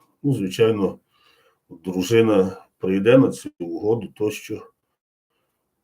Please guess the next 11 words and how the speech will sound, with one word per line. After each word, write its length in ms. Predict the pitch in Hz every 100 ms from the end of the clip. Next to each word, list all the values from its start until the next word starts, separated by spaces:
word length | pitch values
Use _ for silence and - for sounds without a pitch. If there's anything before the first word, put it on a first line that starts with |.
| _ _ _ _ _ _ _ -
дасть 360 | 95 104 98 87
заяву, 360 | 87 110 120
що 160 | 120 104
вона 160 | 104
не 100 | 104
заперечить. 680 | 92 92 - 95 90 - -
То 100 | -
от, 300 | 120 - - - - - - - _ _
<coughs> 580 | - - - - - -
крім 240 | 123 127
чоловіка, 600 | 123 117 120 156 143 92